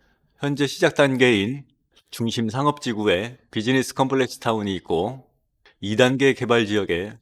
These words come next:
알앤디 테크노밸리, 특별계획구역 오가 있습니다. 그리고 삼 단계 개발 지역에 에듀타운과 국제교류단지가 특별계획구역으로 지정되어 있습니다.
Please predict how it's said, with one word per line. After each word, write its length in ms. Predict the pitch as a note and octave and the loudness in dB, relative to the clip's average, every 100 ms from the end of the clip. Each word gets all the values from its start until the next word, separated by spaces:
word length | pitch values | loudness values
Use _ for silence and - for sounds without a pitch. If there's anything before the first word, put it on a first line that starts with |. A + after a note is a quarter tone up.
| _ | _
알앤디 380 | - G2 A#2+ A#2+ | -4 -2 -2 -4
테크노밸리, 760 | A#2 - A2+ F#2 F2 D#2+ D#2 D#2+ _ _ _ _ _ | -8 -6 -4 -4 -4 -6 -10 -16 _ _ _ _ _
특별계획구역 1300 | - - D3+ C#3+ A#2+ A2+ A2 A2+ G#2+ C3 - _ - | -16 -4 0 0 2 0 0 0 4 2 0 _ -8
오가 380 | A2 A#2+ B2 A#2 | -2 0 6 4
있습니다. 600 | F#2+ E2+ D#2 C#2 C2 - _ _ _ _ _ _ | 4 -6 -6 -8 -10 -16 _ _ _ _ _ _
그리고 300 | - A2+ A2 | -2 0 2
삼 180 | C#3+ D#3 | 0 0
단계 320 | D#3 D3 D3 | 0 0 0
개발 320 | B2+ A#2 A2+ | 2 2 2
지역에 540 | G#2 G2+ F2 G2+ C3+ _ _ _ _ _ _ - | 2 0 2 0 -4 _ _ _ _ _ _ -4
에듀타운과 960 | G#2+ A#2 B2+ A#2+ G#2 G#2 G2 G2 C3 C#3 _ - | 0 0 0 0 0 0 0 0 -2 -12 _ -10
국제교류단지가 1200 | G#2+ - C#3+ A#2+ A#2 A2+ G#2 F2+ A#2+ G#2 C#2+ - _ _ _ _ - _ | -8 0 0 2 0 0 -4 -2 -2 -2 -6 -20 _ _ _ _ -20 _
특별계획구역으로 1080 | D#3+ D3+ F3+ E3+ D#3 A#2 A#2 A#2 A2+ G2 A2+ | -10 0 4 4 4 2 2 2 2 2 -2
지정되어 420 | A2 A2 G#2+ G2 | -2 -4 -2 -4
있습니다. 560 | G2 - D#2+ D2+ C#2+ | -4 -6 -10 -8 -10